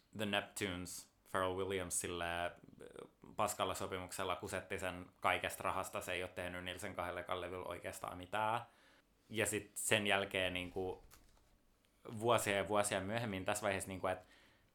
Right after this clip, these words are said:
tän levyn avaa Kellisin silloin viisivuotias lapsi. Silleen, niinku, et, et tää on niin vahvasti just siitä sellaisesta niinku aikuisuudesta ja siitä, että, et, et miten eri ihminen Kellis on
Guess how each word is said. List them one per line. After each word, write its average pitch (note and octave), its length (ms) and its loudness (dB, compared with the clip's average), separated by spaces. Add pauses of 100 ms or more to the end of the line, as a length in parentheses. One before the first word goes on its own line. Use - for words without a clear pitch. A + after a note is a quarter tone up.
(140)
tän C3 180 6
levyn F3+ 380 6
avaa G2+ 800 10 (360)
Kellisin G2+ 460 2
silloin G2+ 440 0
viisivuotias G2 840 0
lapsi. - 560 -2
Silleen, A#2+ 360 4
niinku, A2+ 240 0
et, G#2+ 200 2
et A2+ 200 -4
tää A#2+ 160 10
on A2+ 300 2 (1120)
niin C#3+ 300 2
vahvasti A#2 540 6
just G2+ 240 -2
siitä F#2+ 260 2
sellaisesta G2 480 0
niinku F#2+ 240 -6
aikuisuudesta F#2+ 880 2
ja F#2 120 4
siitä, F#2+ 500 2
että, F2 400 0
et, - 360 -8 (640)
et F#2+ 120 -2
miten F#2+ 440 -2
eri G#2 240 4
ihminen F2 520 -4
Kellis F2 400 -6
on F2 380 -6